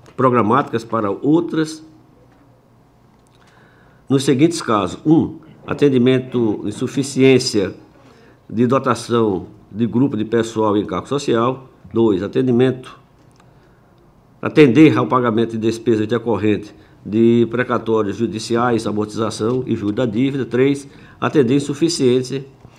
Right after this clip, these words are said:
de outras despesas de custeio de capital consignadas no programa de trabalho relacionado à saúde, assistência, <clears throat> previdência e manutenção e desenvolvimento do ensino.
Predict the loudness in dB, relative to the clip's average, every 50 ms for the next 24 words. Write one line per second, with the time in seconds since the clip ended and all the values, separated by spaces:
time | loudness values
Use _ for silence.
0 | -20 -20 _ _ 0 4 6 6 6 6 6 4 2 2 0 -2 -2 0 2 2
1 | 2 2 2 0 -4 -6 -6 -10 -10 -10 -8 -6 -6 -6 -6 -6 -2 0 2 2
2 | 2 0 -2 -2 -4 -4 -4 -4 -4 -2 -2 -2 -2 -4 -10 -18 -20 -20 -14 -8
3 | -6 -2 0 0 2 2 4 4 4 2 2 2 0 0 0 0 0 0 2 0
4 | 0 0 0 -2 0 0 0 0 0 -2 -2 -4 -4 -4 -2 -2 -2 -2 -2 -2
5 | -4 -2 -2 0 0 0 0 0 -2 -4 -6 -8 -8 -4 -2 0 0 0 -2 -6
6 | -10 -10 -12 -18 -20 -20 -20 -20 _ _ _ _ _ _ _ _ _ _ -12 -10
7 | -10 -6 0 2 4 6 6 6 6 6 6 4 4 4 2 0 0 2 2 2
8 | 2 2 2 0 0 -2 0 0 0 0 0 0 -2 -2 -4 -4 -6 -4 -4 -4
9 | -2 -2 -2 -2 -2 -4 -6 -8 -8 -8 -10